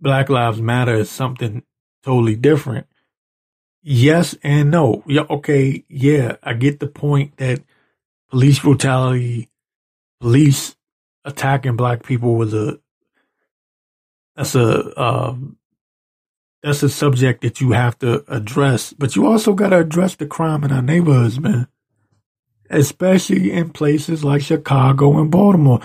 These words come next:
Chicago is fucking embarrassing.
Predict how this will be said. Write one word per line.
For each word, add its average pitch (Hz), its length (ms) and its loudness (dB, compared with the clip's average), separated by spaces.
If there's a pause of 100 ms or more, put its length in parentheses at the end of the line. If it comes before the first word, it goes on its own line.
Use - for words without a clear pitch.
(140)
Chicago 196 720 0
is 185 140 2
fucking 156 600 -6
embarrassing. 170 760 0